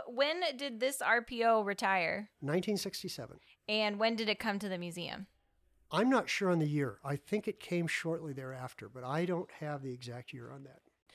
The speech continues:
Speaker 1: What, do you know the state it was received in?
Speaker 2: California.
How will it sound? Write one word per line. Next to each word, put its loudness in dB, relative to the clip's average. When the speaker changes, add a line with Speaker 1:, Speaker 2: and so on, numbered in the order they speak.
Speaker 1:
What, 2
do 0
you 4
know 6
the 0
state 0
it 2
was -2
received -4
in? 0
Speaker 2:
California. -6